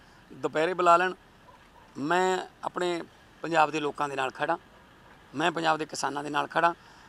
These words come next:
ਪਰ ਹਾਂ, ਨਾਲ ਨਾਲ ਮੈਂ ਇਹ ਵੀ ਬੇਨਤੀ ਕਰਦਾ ਕਿ ਸਾਢੇ ਤਿੰਨ ਕਰੋੜ ਲੋ-, ਪੰਜਾਬੀ ਨੇ, ਉਹਨਾਂ ਦੇ ਕਿਸੇ ਦੇ ਪੇਪਰ ਚੱਲ ਰਹੇ ਨੇ,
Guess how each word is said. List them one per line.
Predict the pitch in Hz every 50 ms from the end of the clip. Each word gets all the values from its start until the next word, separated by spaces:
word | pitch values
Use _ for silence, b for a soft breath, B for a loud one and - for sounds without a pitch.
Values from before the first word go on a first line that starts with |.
| B -
ਪਰ | 185 185
ਹਾਂ, | 180 196 202
ਨਾਲ | 196 190 185 190 196
ਨਾਲ | 202 208 208 202
ਮੈਂ | 196 202
ਇਹ | 196
ਵੀ | 196 202
ਬੇਨਤੀ | 185 180 170 147 170
ਕਰਦਾ | 156 170 151 160 185
ਕਿ | 180 165 190 190 175 - B B B B B B - - - - - -
ਸਾਢੇ | - - 156 170 196
ਤਿੰਨ | 180 196 190 180
ਕਰੋੜ | 160 180 185 170
ਲੋ-, | 170 170 175 - -
ਪੰਜਾਬੀ | - 160 160 160 151 147 175 175
ਨੇ, | 180 180 - - - - - - - - - - - - - - - - - - - - - - - - - -
ਉਹਨਾਂ | 170 202 214
ਦੇ | 202 214 208 202 196 190 - - - - - - - - - - - - - - - - - - - - - - - - - - - - - - -
ਕਿਸੇ | - 156 - 196 196
ਦੇ | 185
ਪੇਪਰ | - 196 185 180 - 202 190
ਚੱਲ | 175 190 185 180 175
ਰਹੇ | 190 196
ਨੇ, | 196 190 185 180 180